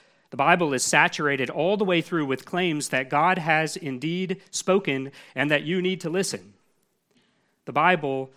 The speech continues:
self-evidently claims to be from God and claims to have authority over us. So there you go. We're all done. That's the authority of Scripture. We can just pray.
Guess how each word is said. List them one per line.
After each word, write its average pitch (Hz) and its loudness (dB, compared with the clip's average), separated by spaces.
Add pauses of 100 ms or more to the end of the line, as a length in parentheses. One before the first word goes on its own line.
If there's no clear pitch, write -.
(120)
self-evidently 160 -4
claims 127 -10
to 135 -10
be 143 -6
from 147 -12
God 160 -14 (540)
and 127 -6
claims 143 -4
to 139 -8
have 127 -6
authority 113 -10 (320)
over 95 -18
us. - -16 (960)
So 131 -10
there 143 0
you 147 0
go. 120 0 (180)
We're 120 -6
all 135 2
done. 143 0 (440)
That's 131 -6
the 143 2
authority 151 2
of 143 -4
Scripture. 214 -4 (600)
We 120 -8
can 123 -4
just 127 -6
pray. 147 2